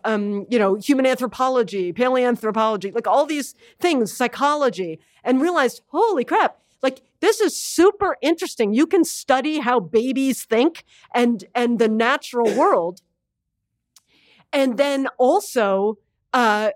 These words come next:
be, be bringing sort of a scientific lens to bear that helps you understand things in a new way." So, so here I was as a, a twenty-three-year-old with a cut hand, and I thought, "What am I gonna do with myself?"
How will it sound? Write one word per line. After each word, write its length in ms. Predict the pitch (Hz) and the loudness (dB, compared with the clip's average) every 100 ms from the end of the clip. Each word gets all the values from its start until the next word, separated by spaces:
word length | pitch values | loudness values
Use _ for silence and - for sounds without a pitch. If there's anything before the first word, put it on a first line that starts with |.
| 220 | 0
be, 400 | 285 277 262 247 _ 190 | 0 0 -2 -6 _ -14
be 180 | 190 262 | -6 -6
bringing 460 | 180 269 302 285 269 | -4 -4 -2 -2 -2
sort 180 | - 226 | -2 -4
of 60 | |
a 40 | 214 | -4
scientific 640 | - 254 277 277 247 202 | -2 0 2 0 -4 0
lens 340 | 208 262 262 | 2 4 2
to 100 | - | 0
bear 320 | 240 277 277 | 2 2 2
that 200 | 247 208 | 2 0
helps 280 | 214 262 - | 0 -4 -2
you 120 | 262 | -4
understand 580 | - 233 214 - 220 247 | 0 0 0 0 2 2
things 200 | 311 294 | 0 0
in 80 | 269 | 0
a 40 | 277 | 2
new 120 | 285 | 2
way." 160 | 285 311 _ _ _ | 0 -4 _ _ _
So, 360 | - 320 277 - _ _ | -2 2 2 -2 _ _
so 460 | - 294 269 240 - _ _ _ _ _ _ _ | -2 0 2 0 -6 _ _ _ _ _ _ _
here 220 | 269 359 | 0 2
I 100 | 320 | 2
was 380 | 269 262 254 226 - | 2 0 0 -4 -2
as 260 | 240 220 214 | 0 0 -2
a, 220 | 220 208 202 | 0 0 2
a 60 | 233 | 0
twenty-three-year-old 680 | - 262 262 285 254 226 | 2 0 0 2 2 2
with 100 | 214 | 0
a 80 | 196 | -2
cut 320 | - 240 - - 247 427 | 0 -2 -2 -4 2 4
hand, 240 | 359 240 | 4 2
and 100 | 233 | 0
I 60 | 226 | 0
thought, 180 | 240 | 0
"What 80 | 233 | 0
am 80 | 269 | 0
I 60 | 247 | 0
gonna 160 | 226 | -2
do 140 | 208 330 | 0 0
with 100 | 254 | 2
myself?" 520 | 190 - 190 196 | 0 2 2 0